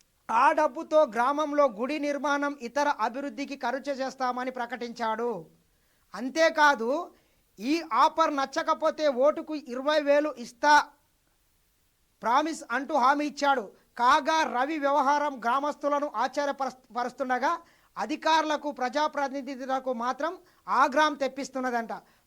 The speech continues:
ప్రజలను ప్రలోభాలకు గురి చేయడం చట్టవిరుద్ధం అంటూ మరికొంతమంది కామెంట్లు పెడుతున్నారంట. కోటి రూపాయలు ఇస్తానడంట. చూడండి, దయచేసి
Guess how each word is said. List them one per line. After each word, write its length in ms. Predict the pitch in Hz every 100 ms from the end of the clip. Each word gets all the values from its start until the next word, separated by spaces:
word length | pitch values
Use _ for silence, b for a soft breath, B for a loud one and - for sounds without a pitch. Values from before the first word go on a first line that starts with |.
| -
ప్రజలను 480 | 226 233 311 320 320
ప్రలోభాలకు 720 | - 254 285 311 302 294 285
గురి 220 | 269 247 277
చేయడం 340 | 285 277 285
చట్టవిరుద్ధం 680 | - 262 285 269 269 269 262 -
అంటూ 400 | 240 240 339 285 _ _ _ _ _ 185
మరికొంతమంది 800 | 226 294 - 320 311 294 285 285
కామెంట్లు 440 | 240 277 277 262
పెడుతున్నారంట. 600 | 240 - 233 220 214 202 180 _ _ _ _
కోటి 300 | 254 320 339
రూపాయలు 320 | 320 330 320 302
ఇస్తానడంట. 640 | - 294 285 269 254 233
చూడండి, 340 | 240 220 185 - _ _ _ _ _ _ _ _ _ _ _
దయచేసి 800 | 202 285 320 339 330 302 320 311